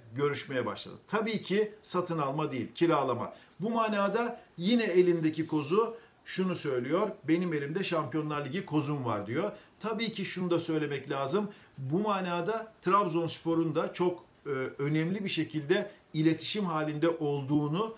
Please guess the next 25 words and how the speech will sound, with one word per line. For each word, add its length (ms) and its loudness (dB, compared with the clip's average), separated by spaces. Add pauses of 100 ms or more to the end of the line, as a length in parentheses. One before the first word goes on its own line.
Sörlot'la 580 2
söyleyebiliriz. 840 2 (680)
Oraya 320 4
mı 100 -2
gider, 400 0
buraya 220 4
mı 100 0
gider 460 2 (100)
ya 200 -2
da 340 0 (380)
başka 420 0
bir 100 -6
kulübe 320 2
mi 160 -2
gider 240 2
onu 460 -2 (140)
net 300 0
bilmek 360 -2
mümkün 380 -2
değil. 200 0 (320)
Ama 340 2
Beşiktaş 640 -4
artık 460 0 (340)
elindeki 600 0
kozları 680 2